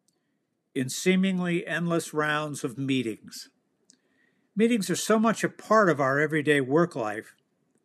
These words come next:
that we rarely question their necessity, although we complain about their number incessantly. The only thing that changes when you become a manager is that you get to call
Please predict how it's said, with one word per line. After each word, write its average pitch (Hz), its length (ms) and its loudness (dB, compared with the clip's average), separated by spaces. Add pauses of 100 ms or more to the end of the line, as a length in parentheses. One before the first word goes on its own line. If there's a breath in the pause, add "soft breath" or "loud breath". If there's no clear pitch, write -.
(120)
that 156 200 2
we 180 200 4
rarely 147 400 2
question 170 540 0
their 127 120 -6
necessity, 135 720 -2 (720)
although 269 200 4
we 269 120 2
complain 190 800 0
about 135 300 -2
their 143 140 0
number 147 460 0
incessantly. 135 920 -4 (960 soft breath)
The 160 200 6
only 247 260 4
thing 175 360 2
that 147 120 0
changes 147 680 2
when 147 200 -4
you 151 100 -2
become 135 340 0
a 120 40 -2
manager 131 680 0 (760)
is 175 260 4
that 196 300 4
you 160 160 0
get 139 220 2
to - 60 -10
call 131 460 -2